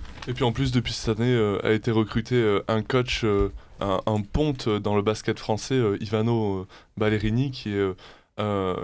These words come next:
qui a été manager, euh, de l'équipe de France féminine et qui est là pour nous entraîner cette année. Donc, euh,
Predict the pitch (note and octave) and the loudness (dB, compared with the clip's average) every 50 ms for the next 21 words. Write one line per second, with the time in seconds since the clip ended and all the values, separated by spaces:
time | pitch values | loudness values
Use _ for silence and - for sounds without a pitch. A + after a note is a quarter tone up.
0 | - - - - A2 G#2+ G#2 - A#2 G#2+ A2+ A#2+ A#2 A#2 A2 F#2+ G#2 B2 B2+ B2+ | -8 -8 -4 -2 -2 0 0 -2 0 0 2 2 2 2 0 0 0 0 0 2
1 | A#2 A2 G2 F#2+ G#2 G#2 G#2+ - - A#2 G#2+ G#2+ - - A#2+ A2+ - - G#2+ G#2 | 2 0 0 0 0 -2 -2 -2 -4 -4 -4 -4 -2 -4 -4 -4 -4 -4 -4 -2
2 | G#2 A2 B2 C3 A#2+ G#2 - - G#2+ G2+ A2 A2+ - - G#2 F#2+ F2+ G#2 G2 - | 0 0 0 0 0 -2 -2 -2 0 0 0 0 -2 -4 -6 -4 -4 -6 -6 -6
3 | - A2 G#2+ G#2 G#2+ - - G2+ G2+ A2 B2 B2+ A#2+ G#2 G2+ - - G2 F#2 | -4 -4 -4 -4 -6 -6 -6 -4 -2 0 0 0 -2 -2 -4 -4 -2 -2 -2